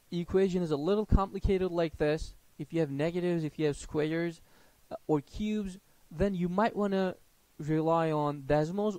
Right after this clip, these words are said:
or you might wanna use it to double check your work before you submit it. So let's start with our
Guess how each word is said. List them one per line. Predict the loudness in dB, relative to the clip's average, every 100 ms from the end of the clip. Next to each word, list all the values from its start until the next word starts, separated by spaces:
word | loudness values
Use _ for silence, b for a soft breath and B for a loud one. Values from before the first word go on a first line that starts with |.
| 0
or | 4 6 4 0 -6
you | -2
might | 0 2
wanna | 0 -2
use | 0 0 2
it | 2 0 -4 _
to | -8
double | 0 2 2
check | 0 -2 0
your | 0
work | 0 0
before | -2 -2 -2
you | -2
submit | -2 -2 0 -4
it. | -4 -12 b b b b b
So | b 4 4 2 _ _ -4
let's | 2 2 0
start | 0 2 2 0
with | 0 0 2
our | 0 0